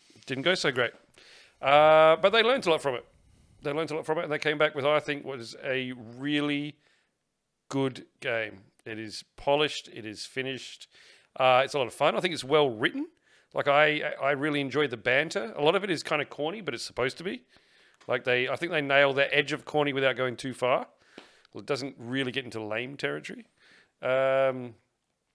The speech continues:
music, we've already said, is just, like, out of this world. Uh, the combat's really cool. It's nice and fluid, very sort of Batman Arkham-y. Um,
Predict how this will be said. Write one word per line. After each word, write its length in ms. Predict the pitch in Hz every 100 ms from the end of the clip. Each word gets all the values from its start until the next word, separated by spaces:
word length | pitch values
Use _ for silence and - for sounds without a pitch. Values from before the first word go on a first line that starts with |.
| - -
music, 380 | 139 170 143 131
we've 140 | 123
already 160 | 120 123
said, 220 | 123 120
is 280 | 113 120 104
just, 280 | - 113 - _ -
like, 220 | 120 113
out 160 | 117 117
of 60 | 107
this 140 | 101
world. 320 | 113 110 139 - - - _
Uh, 180 | 135 135
the 60 | 135
combat's 460 | - 156 156 131
really 160 | 147 139
cool. 320 | - 151 147
It's 140 | 139
nice 220 | 147 135 -
and 100 | 117
fluid, 420 | - 143 143 131
very 260 | 139 131
sort 180 | 117 -
of 100 | 107
Batman 320 | 120 113 123
Arkham-y. 560 | 123 123 123 135 131 131 _ _ _ - - _ _
Um, 840 | - 127 127 123 123 120 120 117